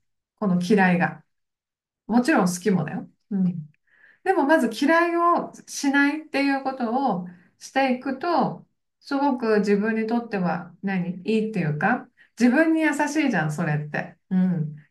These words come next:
自分が嫌なことをわざわざやらなくてもいいんだよ。それはさ、まあ、いろんなその折り合いとかありますけれど、まあ、その、本当に基本的なことだよね。なるべくそれを自分から、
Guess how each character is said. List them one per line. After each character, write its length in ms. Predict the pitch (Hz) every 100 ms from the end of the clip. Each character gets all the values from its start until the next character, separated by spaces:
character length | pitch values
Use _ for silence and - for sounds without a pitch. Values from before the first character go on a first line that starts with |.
| -
自 120 | 254
分 160 | 311 330
が 120 | 320
嫌 220 | 311 302
な 120 | 311 247
こ 100 | 208
と 180 | 196 202 233
を 40 | 208
わ 140 | 226
ざ 140 | 247 220
わ 180 | 190 180
ざ 460 | 214 220 185 175 - _ -
や 120 | 226
ら 80 | 233
な 180 | 277 285
く 100 | -
て 120 | 208
も 440 | 175 156 147 - _ _
い 80 | 220
い 20 | 240
ん 80 |
だ 100 | 202
よ。 220 | 160 - -
そ 160 | - 277
れ 120 | 311
は 100 | 311
さ、 220 | 320 202
ま 180 | 208 220
あ、 80 | 190
い 80 | 220
ろ 140 | 240
ん 40 | 254
な 100 | 254
そ 120 | 233
の 200 | 226 208
折 180 | 208 220
り 80 | 220
合 100 | 220
い 60 |
と 100 | 226
か 100 | 175
あ 60 | 165
り 100 | 175
ま 160 | 180
す 100 | -
け 120 | - 151
れ 120 | 151
ど、 320 | - - - _ _ _ _
ま 120 | 294
あ、 40 | 294
そ 160 | 240 277
の、 260 | 262 -
本 200 | 330 339
当 80 | 339
に 100 | 320
基 160 | - 262
本 220 | 277 277
的 180 | 254 254
な 120 | 233 226
こ 100 | 208
と 140 | 185
だ 80 | 151
よ 80 | 147
ね。 220 | 151 - - _ -
な 140 | 240
る 120 | 254
べ 140 | 302 339
く 100 | 349
そ 160 | 311
れ 120 | 294
を 180 | 285 311
自 180 | 208 202
分 420 | 214 214 214 214
か 160 | 214 214
ら、 400 | 247 226 170